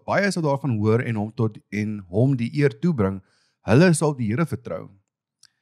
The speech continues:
Dit gaan goed met die mens wat sy vertroue in die Here stel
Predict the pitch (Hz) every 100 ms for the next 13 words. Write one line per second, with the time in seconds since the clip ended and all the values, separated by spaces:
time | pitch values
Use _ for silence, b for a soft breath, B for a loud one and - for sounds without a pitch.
0 | b b b b 139 - 156 - - 233
1 | - 160 165 139 110 113 110 107 104 98
2 | 110 110 - 113 127 123 107 104 98 101
3 | 139 120 - 85 82